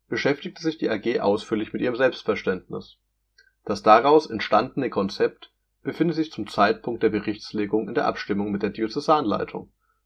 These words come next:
und soll Klarheit über die Aufgaben, Kompetenzen und Schnittstellen der A G schaffen. Darüber hinaus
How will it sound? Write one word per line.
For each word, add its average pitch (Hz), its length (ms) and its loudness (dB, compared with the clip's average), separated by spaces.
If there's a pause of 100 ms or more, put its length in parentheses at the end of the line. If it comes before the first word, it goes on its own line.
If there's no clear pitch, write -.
und 110 120 -8
soll 104 160 2
Klarheit 127 600 2
über 101 160 -2
die 104 140 -2
Aufgaben, 151 720 2
Kompetenzen 110 920 -2
und 160 80 -4
Schnittstellen 104 640 0
der 117 100 4
A 135 60 2
G 104 200 2
schaffen. - 460 -6 (1040)
Darüber 110 300 2
hinaus 104 640 0